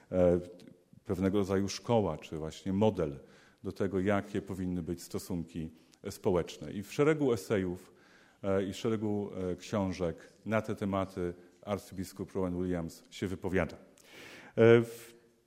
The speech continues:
takim pretekstem do zaproszenia naszego gościa jest książka Wiara na Areopagu, którą wydaliśmy, e, już dwa lata temu, ale jak mówiłem, e, s-, kalendarz arcybiskupa jest mocno zajęty,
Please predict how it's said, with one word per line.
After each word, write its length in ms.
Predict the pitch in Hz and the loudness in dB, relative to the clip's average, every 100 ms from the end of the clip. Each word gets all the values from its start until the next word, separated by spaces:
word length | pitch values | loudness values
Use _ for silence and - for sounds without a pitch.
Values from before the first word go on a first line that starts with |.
| _ _ _ _ _ _ _ _ _ _ _ _ | _ _ _ _ _ _ _ _ _ _ _ _
takim 300 | - 107 123 | -2 0 2
pretekstem 840 | 117 147 147 185 185 - - 82 76 | 4 4 6 4 2 -2 0 0 -2
do 120 | 87 | -4
zaproszenia 580 | 85 92 104 - 113 101 | -4 -4 -4 -2 0 0
naszego 340 | 95 - 101 | -2 -4 -4
gościa 380 | 95 131 131 131 | 4 4 6 8
jest 300 | 104 101 - 98 | 8 6 0 -4
książka 460 | - 120 110 - 98 | 0 2 2 4 4
Wiara 240 | 104 104 | 6 4
na 100 | 98 | 4
Areopagu, 500 | 92 90 85 82 73 | 2 2 0 -4 -6
którą 280 | 76 - 85 | -10 -8 -8
wydaliśmy, 600 | 80 87 90 85 - 85 85 - - - - | -6 -4 -4 -4 -8 -10 -12 -18 -20 -18 -8
e, 80 | 95 | -6
już 140 | 90 | -6
dwa 180 | 101 113 | 0 2
lata 260 | 104 - | 2 -4
temu, 360 | 92 85 73 90 - - | -10 -10 -10 -12 -14 -8
ale 140 | 95 | -4
jak 140 | 98 | -4
mówiłem, 420 | 107 95 104 92 87 - - - _ 101 | -4 -2 -2 -2 -6 -14 -20 -20 _ -4
e, 220 | 90 90 | -4 -4
s-, 380 | 87 - - - - - | -8 -16 -20 -16 -12 -2
kalendarz 540 | 101 107 101 95 - | 2 2 2 -2 -2
arcybiskupa 680 | 92 - 90 - - 80 87 | -6 -6 -12 -10 -8 -2 -2
jest 220 | 82 - | -4 -4
mocno 320 | 98 - 95 | -4 -4 -8
zajęty, 600 | 82 87 78 71 - 95 | -4 -2 -4 -8 -12 -14